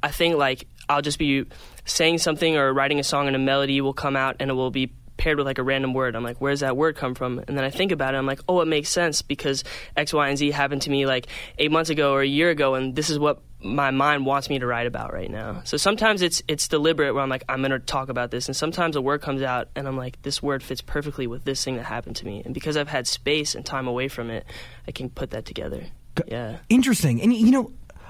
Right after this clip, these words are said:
Speaker 2: a lot of, I, I, I feel like Alessia Cara was just here and she quoted Chris Martin. You know, this, and I don't wanna misquote her quoting Chris Martin, but it was something along the lines of, like, "The songs are just inside of you," right? Like,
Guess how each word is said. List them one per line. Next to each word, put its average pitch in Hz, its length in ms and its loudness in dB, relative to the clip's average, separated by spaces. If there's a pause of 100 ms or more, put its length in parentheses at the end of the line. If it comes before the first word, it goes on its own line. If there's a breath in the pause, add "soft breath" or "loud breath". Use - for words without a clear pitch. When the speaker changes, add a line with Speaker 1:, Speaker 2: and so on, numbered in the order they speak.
Speaker 2:
a 202 80 4
lot 240 280 4
of, 302 180 6
I, 185 160 0
I, 196 200 4
I 196 60 8
feel 277 220 4
like 269 100 6
Alessia 160 420 4
Cara 147 200 6
was 143 140 6
just 143 220 4
here 147 160 6
and 139 140 6
she 139 340 4
quoted 160 340 4
Chris - 180 4
Martin. 160 420 6 (260 loud breath)
You 160 100 6
know, 147 120 2 (640)
this, - 380 2 (460)
and 180 220 6
I 180 80 8
don't 226 80 8
wanna 247 140 6
misquote 175 720 6 (240)
her 175 400 6
quoting 160 520 6
Chris 160 280 2
Martin, 175 280 8
but 190 80 6
it 185 40 6
was 185 100 4
something 294 200 4
along 190 200 8
the 170 80 8
lines 156 180 6
of, 147 60 4
like, 143 120 4
"The 151 60 4
songs 170 340 6
are 156 60 6
just 139 260 4
inside 131 380 6
of 110 100 4
you," 90 240 -4 (180)
right? 139 300 6
Like, 151 220 4